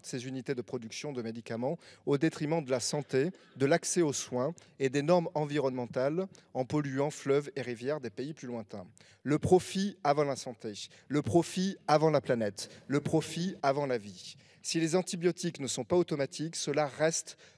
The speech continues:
un droit de pouvoir en bénéficier lorsque son état de santé l'impose. Une réponse ambitieuse et réaliste à cette chronique d'une pénurie annoncée implique donc de passer d'une logique de rentabilité à celle de la planification,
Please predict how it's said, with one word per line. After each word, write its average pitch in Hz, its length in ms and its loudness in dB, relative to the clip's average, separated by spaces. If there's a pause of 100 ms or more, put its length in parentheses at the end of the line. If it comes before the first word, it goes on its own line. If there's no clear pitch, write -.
(140)
un 165 140 6
droit 131 380 2
de 139 100 -8
pouvoir 143 400 -4
en 123 80 -2
bénéficier 151 800 -2 (260)
lorsque 139 260 -2
son 143 220 -2
état 139 220 2
de 143 80 -4
santé 143 340 -2
l'impose. 110 580 -4 (320)
Une 147 160 0
réponse 160 600 2
ambitieuse 156 560 0
et 120 40 -4
réaliste 131 480 -2
à 117 60 -6
cette - 280 -8
chronique 151 440 -4
d'une 117 160 -10
pénurie 131 720 -4
annoncée 135 580 -4 (340)
implique 156 400 0
donc 170 280 6
de 143 100 4
passer 143 340 2
d'une 139 180 -2
logique 135 360 0
de 120 80 -2
rentabilité 131 840 -2
à 123 100 -6
celle 160 220 -4
de 135 100 -4
la 117 100 -4
planification, 139 920 -4